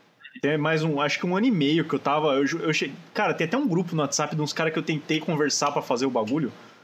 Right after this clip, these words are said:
É, véi, te falar que acho que no final do ano passado, um bagulho assim, comecinho do ano. E n-, acabou que não deu certo, velho. Não, não virou, aí, porra, enchi o saco do Léo e ele fechou.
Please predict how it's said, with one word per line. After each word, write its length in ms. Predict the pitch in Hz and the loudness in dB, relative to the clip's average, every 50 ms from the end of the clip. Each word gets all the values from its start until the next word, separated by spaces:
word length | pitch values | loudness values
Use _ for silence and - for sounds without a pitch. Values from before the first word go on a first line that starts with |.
| _ _ _ _ - | _ _ _ _ -6
É, 880 | - 117 113 113 113 110 110 110 107 107 107 107 107 104 101 101 - - - - - - - _ _ _ _ _ _ - | -2 0 2 2 2 2 2 2 2 2 2 2 2 0 0 -2 -4 -6 -10 -16 -20 -20 -20 _ _ _ _ _ _ -14
véi, 360 | - 117 139 165 170 143 117 110 | -8 -2 0 2 2 2 0 -2
te 120 | - - | -4 -6
falar 300 | - - 120 117 131 135 | -4 0 0 0 0 0
que 320 | - - - 160 151 127 113 107 - - | -4 -6 -6 -4 -4 -4 -6 -6 -10 -10
acho 180 | - - - | -8 -8 -6
que 60 | - 147 | -4 -6
no 60 | 139 | -6
final 220 | 135 - 139 139 | -4 -2 -2 -2
do 60 | 143 165 | 0 0
ano 100 | 180 170 | -2 -2
passado, 600 | 170 - 196 185 - - - 113 104 110 131 131 | -2 -2 -2 0 0 -2 -2 0 0 0 0 -2
um 40 | 110 104 | -2 -4
bagulho 240 | 101 101 110 143 | -6 -4 -4 -4
assim, 160 | 156 - - 113 | -4 -4 -6 -6
comecinho 400 | - 117 113 110 - 147 156 165 | -6 -6 -4 -4 -4 -4 -2 -2
do 160 | 160 117 104 | -2 -2 0
ano. 260 | 104 113 123 123 - - - - - - - - _ _ _ _ _ _ _ _ _ _ _ _ _ _ _ - | -2 -2 -4 -4 -6 -10 -16 -20 -20 -20 -20 -20 _ _ _ _ _ _ _ _ _ _ _ _ _ _ _ -8
E 120 | 156 156 165 | -4 -2 -2
n-, 240 | 160 151 165 170 165 - - - | -2 -2 -4 -4 -6 -8 -12 -10
acabou 280 | - - 208 175 196 208 | -4 -2 0 0 0 0
que 100 | - 233 | 0 0
não 140 | 214 226 220 | 0 2 2
deu 120 | 240 294 | 2 0
certo, 420 | 285 - - 226 175 156 156 - 120 | 0 0 2 2 2 2 0 -2 -2
velho. 220 | 120 110 107 107 | -2 -2 -2 -2
Não, 520 | 104 110 120 135 147 151 147 139 139 147 | -4 -4 -6 -6 -6 -4 -4 -4 -4 -4
não 40 | 160 160 | -4 -4
virou, 340 | 160 165 151 160 185 196 190 | -4 -2 -2 0 0 2 2
aí, 200 | 175 170 185 175 | 2 2 0 -2
porra, 240 | 170 180 190 185 180 | -2 -2 0 0 0
enchi 180 | - - 190 | 0 -2 -2
o 20 | 170 | -2
saco 260 | - - 180 180 180 | -2 -2 -2 -4 -2
do 100 | 175 165 | -2 0
Léo 140 | 147 151 170 | 2 2 2
e 20 | 190 | 2
ele 60 | 208 | 0
fechou. 460 | 196 - 247 233 - - - 117 110 | 0 0 -2 0 0 0 -2 -2 -4